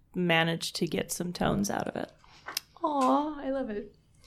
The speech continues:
Speaker 2: And I think, like, you're, you're, like, playing this ukulele, and, like, your business mom comes up, and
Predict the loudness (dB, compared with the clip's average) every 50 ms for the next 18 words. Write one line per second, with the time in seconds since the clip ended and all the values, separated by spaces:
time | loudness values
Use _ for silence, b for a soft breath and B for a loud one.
0 | B B B B B B 4 4 6 4 2 2 4 4 4 4 4 4 6 6
1 | 6 6 4 2 -2 2 6 8 8 8 8 4 0 -2 -2 0 2 2 2 0
2 | -2 0 -2 -2 0 0 0 0 0 0 0 0 0 -2 0 0 0 2 2 0
3 | -2 -2 -4 -4 -2 2 4 6 6 8 8 8 8 8 6 4 4 2 0 2
4 | 2 2 2 2 -4 -2 -2 -2 -2 -2 -4 -2 -2 -2 -2 0 2 2 2 2
5 | 0 -2 -10 -18 -20 _ b b b b b b b b b _ 2 4 4 6
6 | 4 4 2 2 0 0 -2 -2 -6